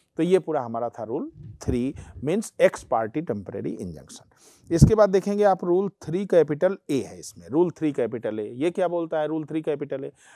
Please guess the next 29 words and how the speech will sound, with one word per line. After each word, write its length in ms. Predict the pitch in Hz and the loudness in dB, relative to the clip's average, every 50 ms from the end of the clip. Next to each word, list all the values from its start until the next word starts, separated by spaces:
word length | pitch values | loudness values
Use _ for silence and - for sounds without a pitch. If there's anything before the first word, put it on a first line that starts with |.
| - - | -4 2
रूल 200 | 151 180 220 214 | 4 6 6 6
थ्री 200 | - - - 247 254 | 2 -2 -2 0 4
कैपिटल 400 | 311 240 196 196 180 208 196 196 | 4 4 4 4 0 -4 -2 0
ए 40 | 196 | 2
ये 180 | 196 202 208 | 4 4 4
बात 220 | 185 175 147 143 131 | 6 6 4 2 2
बोलता 380 | 135 127 120 120 113 123 117 110 | 0 -4 -4 -4 -2 -4 -4 -4
है 180 | 113 120 160 _ _ _ _ _ _ _ _ _ _ _ _ _ _ _ _ _ _ _ _ - | -4 -8 -12 _ _ _ _ _ _ _ _ _ _ _ _ _ _ _ _ _ _ _ _ -4
कि 60 | 160 170 | -2 0
अगर 160 | 180 226 240 | 2 4 4
आप 220 | 233 226 - - - | 4 2 0 -2 0
ex 240 | 202 233 - - - - | 0 0 0 -2 -8 -2
parte 340 | - 165 170 160 190 196 | 0 0 0 2 0 -4
temporary 500 | 170 180 160 151 151 151 156 151 151 151 | -4 -4 -6 -4 -2 -2 -2 -2 -2 -4
injunction 400 | 147 139 131 127 120 - 127 120 | -4 -4 -6 -6 -8 -8 -6 -4
ग्रांट 280 | 107 110 101 101 98 90 | -4 -4 -4 -4 -6 -10
करते 320 | - 98 85 - - - | -12 -12 -14 -14 -16 -20
हैं, 300 | 82 80 76 - 147 180 | -20 -20 -10 -4 -4 -4
ex 160 | 180 - - - 139 | -4 -4 -8 -6 -4
parte 300 | 123 113 104 - 151 165 | -4 -4 -4 -8 -10 -10
temporary 440 | 151 117 104 98 - 98 104 135 - | -10 -10 -10 -10 -10 -10 -10 -10 -8
injunction, 460 | 233 120 98 90 80 78 - - - _ _ _ _ _ _ _ - | -10 -10 -12 -12 -16 -20 -20 -20 -20 _ _ _ _ _ _ _ 4
तब 140 | - 247 262 | 4 6 6
आपको 280 | 214 190 - - 180 156 | 6 2 0 -2 -4 -2
क्या 160 | 160 143 131 | -2 -4 -4
करना 280 | - 135 117 117 113 | -6 -8 -10 -10 -10
है? 160 | 110 110 127 165 _ _ _ _ _ _ _ _ _ _ _ _ _ _ _ _ _ _ _ _ _ _ - | -12 -12 -16 -18 _ _ _ _ _ _ _ _ _ _ _ _ _ _ _ _ _ _ _ _ _ _ 4
तब 300 | 185 190 220 233 240 - - | 8 8 8 8 6 2 0
आपको 500 | 165 160 160 160 _ - - - 185 | 0 0 0 0 _ -8 -4 -2 0